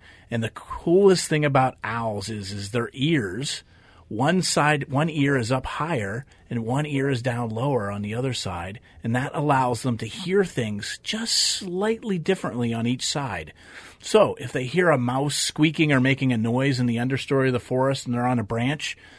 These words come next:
they might turn their head towards the sound, and the sound will be funneled into one side of their head more quickly than the other side of their head, and their brain is so fast it allows them to sort of triangulate, allows them to figure out the angle of the sound,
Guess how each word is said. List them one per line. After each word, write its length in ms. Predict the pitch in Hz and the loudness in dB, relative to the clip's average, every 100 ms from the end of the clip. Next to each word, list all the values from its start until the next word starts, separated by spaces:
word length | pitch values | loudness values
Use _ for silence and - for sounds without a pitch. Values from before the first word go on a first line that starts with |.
| - - | -18 -2
they 100 | 143 | 0
might 220 | 120 - | 0 -2
turn 240 | 160 180 | 0 0
their 120 | 175 | 2
head 220 | 156 156 135 | 0 0 0
towards 300 | 143 135 123 | 0 0 0
the 80 | |
sound, 500 | 117 139 127 101 98 - - - - - | -2 2 2 0 -6 -12 -18 -20 -20 -8
and 140 | 143 131 | 0 0
the 60 | |
sound 340 | - 151 165 160 | 4 4 6 4
will 80 | |
be 100 | 139 | 4
funneled 440 | 123 - 147 135 123 | 2 4 4 4 2
into 160 | 113 | 0
one 420 | 104 107 151 196 185 | -2 2 4 4 2
side 320 | - 139 127 | 4 4 4
of 80 | 117 | 0
their 160 | 117 | -2
head 380 | 101 113 101 98 _ _ - | -2 -4 -6 -10 _ _ -2
more 220 | 131 151 | 0 0
quickly 480 | - 190 180 147 123 | 2 2 4 4 2
than 160 | 117 | 2
the 180 | 110 110 | 0 -2
other 280 | 123 139 127 | -2 0 0
side 260 | - 117 104 | 0 -2 -2
of 60 | |
their 100 | 101 | -6
head, 400 | 92 101 90 95 - - - | -8 -8 -8 -10 -16 -20 -8
and 120 | 139 | 0
their 120 | 135 123 | 2 2
brain 720 | 123 131 165 180 120 123 139 - | 2 2 4 4 2 0 -4 -6
is 160 | 113 - | -6 -2
so 280 | - 180 | 4 6
fast 520 | 214 170 120 104 - - | 6 4 2 0 -6 -8
it 80 | |
allows 440 | 127 127 135 170 - | -4 -2 0 -2 -2
them 120 | 131 | -2
to 120 | - | -2
sort 300 | 127 - 131 | -4 0 2
of 180 | 123 110 - - - - _ _ - | 2 -4 -12 -20 -20 -20 _ _ -8
triangulate, 800 | - 143 156 196 151 101 101 113 | 0 4 6 6 4 0 -4 -6
allows 320 | 127 123 127 120 | -4 -2 -2 -2
them 100 | 123 | -4
to 60 | |
figure 340 | - 151 135 135 | -2 -4 0 -2
out 120 | 127 | -2
the 120 | 120 110 | -6 -6
angle 420 | 127 165 147 165 | -2 0 2 2
of 100 | 160 | 2
the 60 | |
sound, 560 | 151 - 143 139 110 | -4 0 0 0 -2